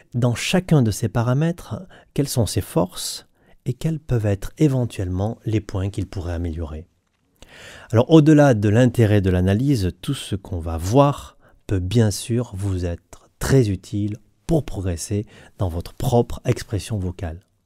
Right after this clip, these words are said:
Comme je le dis en introduction,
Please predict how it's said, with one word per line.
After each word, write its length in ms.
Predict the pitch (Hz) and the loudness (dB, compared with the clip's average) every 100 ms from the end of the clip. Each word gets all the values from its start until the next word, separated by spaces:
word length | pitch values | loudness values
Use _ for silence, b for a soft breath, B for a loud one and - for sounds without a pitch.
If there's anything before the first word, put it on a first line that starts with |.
| _ _ - B B B B B B _ | _ _ -20 B B B B B B _
Comme 160 | 143 151 | 6 6
je 140 | 117 | 6
le 80 | 143 | 4
dis 180 | 127 139 - | 6 4 6
en 80 | |
introduction, 640 | 113 104 110 107 - 170 | 6 6 2 0 2 0